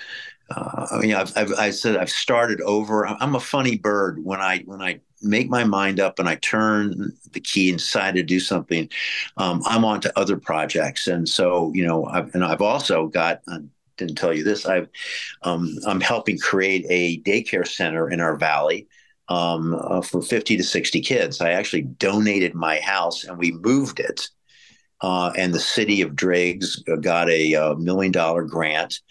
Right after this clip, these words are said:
So, and the, and the, and this, I call the house the old ranch Brady Bunch house.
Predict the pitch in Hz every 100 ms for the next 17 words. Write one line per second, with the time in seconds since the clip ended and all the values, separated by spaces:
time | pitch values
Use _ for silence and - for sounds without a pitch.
0 | - - - - 98 90 85 85 85 87
1 | 85 95 101 92 87 90 98 104 - 87
2 | 85 110 107 90 95 90 - 82 90 85
3 | - - 87 90 85 - - 92 110 104
4 | 80 80 - 67 82 - -